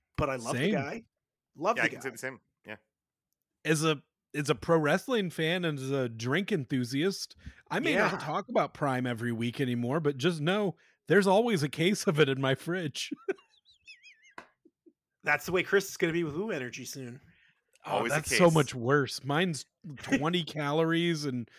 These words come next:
Speaker 1: Well, to be fair
Speaker 2: caffeine free. Yours is packed with maybe edible mushrooms, <laughs> if you're
Speaker 1: So what's
Speaker 2: lucky.
Speaker 1: the point of an energy drink that,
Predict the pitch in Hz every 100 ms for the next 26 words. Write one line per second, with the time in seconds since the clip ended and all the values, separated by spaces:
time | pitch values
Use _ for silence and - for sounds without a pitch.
0 | - _ - 185 156 180 247 220 - 151
1 | 165 160 143 156 151 127 156 160 160 147
2 | 123 _ - - - 240 240 240 - _
3 | _ _ _ _ 135 120 127 147 165 170
4 | 147 151 151 160 156 160 - 180 175 170
5 | 175 - - 214 _ 214 _ _ 170 156
6 | 151 131 117 - 180 175 - 277 254 190
7 | 170 180 202 156 151 156 135 151